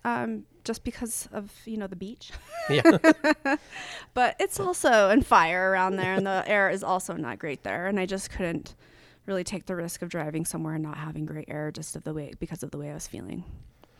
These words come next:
Speaker 2: Well,
Speaker 1: And, yeah, coming here
Speaker 2: and
Speaker 1: was
Speaker 2: you've got a community here.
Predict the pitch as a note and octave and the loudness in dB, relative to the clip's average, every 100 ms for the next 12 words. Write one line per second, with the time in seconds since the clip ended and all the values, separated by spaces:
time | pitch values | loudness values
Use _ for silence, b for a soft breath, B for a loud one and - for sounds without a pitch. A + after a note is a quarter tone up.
0 | B - C4+ C4+ - - B B B B | B 0 4 4 0 -10 B B B B
1 | B - - - - G#3 G#3 D#3+ C#3+ C#3 | B -8 -8 -8 -4 -2 0 2 2 2
2 | C3 B2 - C3+ A3 A3+ A2+ - - - | 0 -2 -2 0 0 -2 -4 -2 -4 -6